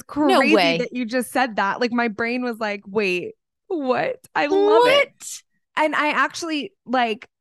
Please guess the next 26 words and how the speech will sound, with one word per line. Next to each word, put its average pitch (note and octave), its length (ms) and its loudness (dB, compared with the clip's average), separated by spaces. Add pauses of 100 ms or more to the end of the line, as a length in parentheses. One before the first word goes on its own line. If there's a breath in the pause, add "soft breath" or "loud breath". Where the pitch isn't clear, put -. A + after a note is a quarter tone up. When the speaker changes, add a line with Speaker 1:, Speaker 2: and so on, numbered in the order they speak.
Speaker 2:
I A#3+ 100 0
could D4+ 280 -4
not D4+ 180 0
agree A#3 300 -4
more. G3+ 260 -2
It G3+ 180 -6
drives A#3 380 -4
me B3+ 220 -4
insane F3+ 1000 -6
when F#3+ 240 0
Speaker 1:
Yeah. G#3 60 -6
Speaker 2:
people, G3+ 240 -6
and B3+ 140 0
I D4 60 0
get C#4 300 -2
it. F3 160 -2
Listen, A3+ 280 -6
I G3 100 -4
get F#3 300 -4
it. A#2+ 180 -4
Like, F#3+ 140 -2
I G3 140 0
know F#3+ 300 2
that G3+ 160 -2
we're F3+ 120 -6
confident. D3+ 600 -8